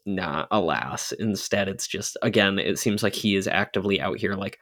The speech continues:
hunting the curses, trying to save people, trying to redeem himself. Like, I'm sure,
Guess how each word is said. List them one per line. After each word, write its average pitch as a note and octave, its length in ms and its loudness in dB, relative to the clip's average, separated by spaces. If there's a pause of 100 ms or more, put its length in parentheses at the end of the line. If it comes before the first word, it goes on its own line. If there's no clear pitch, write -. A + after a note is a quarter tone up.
(160)
hunting G2+ 460 0
the G2 80 -6
curses, G2+ 440 -4
trying G2+ 320 0
to F#2 60 -6
save G2 260 -2
people, F2+ 220 -4
trying G#2 240 2
to F#2+ 80 -6
redeem F#2+ 320 -4
himself. E2+ 480 -6
Like, - 120 -12
I'm G2+ 120 2
sure, G2 500 0